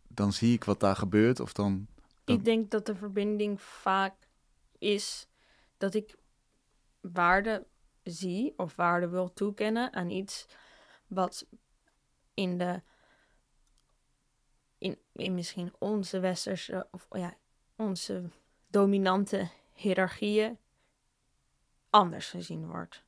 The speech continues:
Speaker 2: Dus ik denk dat ik vaak in die connectie of verbinding, dat ik, ik iets zie als,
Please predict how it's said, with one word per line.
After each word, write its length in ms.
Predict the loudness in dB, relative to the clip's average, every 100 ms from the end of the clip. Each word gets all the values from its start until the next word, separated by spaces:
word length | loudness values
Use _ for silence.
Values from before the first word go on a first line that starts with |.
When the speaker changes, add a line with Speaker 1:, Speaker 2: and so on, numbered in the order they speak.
| _
Speaker 2:
Dus 160 | -8 -4
ik 120 | -2
denk 220 | 0 -2 -4 -2
dat 180 | -2 -2
ik 120 | -6
vaak 440 | -2 0 -2 -10 _ _ _
in 100 | -4
die 180 | 2 2
connectie 440 | 2 0 0 0 -8
of 60 |
verbinding, 340 | -6 -4 -4 -4
dat 160 | -4
ik, 220 | -4 -8 -12 _ _ _ _ _ _ _ _ _ _ 0
ik 300 | 0 0 -4 -4
iets 300 | -2 -2 -2
zie 220 | 0 2
als, 320 | 2 0 -12